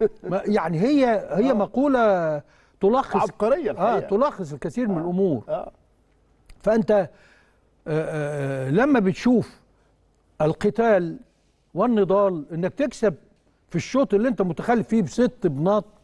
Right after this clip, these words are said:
Speaker 1: مهم.
Speaker 2: عشان تقلب الماتش اتنين واحد لصالحك وبعدين تكسب، آه، الشوط الثالث.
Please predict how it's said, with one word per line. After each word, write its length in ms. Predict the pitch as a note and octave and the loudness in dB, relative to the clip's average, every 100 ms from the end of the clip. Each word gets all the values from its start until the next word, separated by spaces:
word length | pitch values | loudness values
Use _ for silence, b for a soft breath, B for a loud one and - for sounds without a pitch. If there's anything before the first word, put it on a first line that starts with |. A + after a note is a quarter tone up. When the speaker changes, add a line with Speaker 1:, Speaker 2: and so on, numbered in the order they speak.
| _ _ | _ _
Speaker 1:
مهم. 280 | D3 C#3 C#3+ A#2+ _ _ | -14 -10 -10 -12 _ _
Speaker 2:
عشان 280 | C#3 - F#3+ | -4 -2 0
تقلب 360 | B3 C#4 G3 E3+ | 2 4 4 2
الماتش 380 | E3 G#3+ G#3 | 0 0 0
اتنين 240 | E3+ G3+ G3+ | -4 0 0
واحد 220 | G3 E3+ | 0 -2
لصالحك 440 | D3+ G3 E3+ D3 | -4 -2 -2 -4
وبعدين 320 | D3+ C#3+ E3 D#3 | -4 -2 -2 0
تكسب، 420 | G3+ - F#3+ C3+ - b b b b C#3 | -2 2 -2 -2 -12 b b b b -2
آه، 240 | C#3 C#3 | -2 0
الشوط 300 | C#3+ G#3 G#3 | 0 0 0
الثالث. 440 | E3+ - G#3 G#3 | 0 2 4 2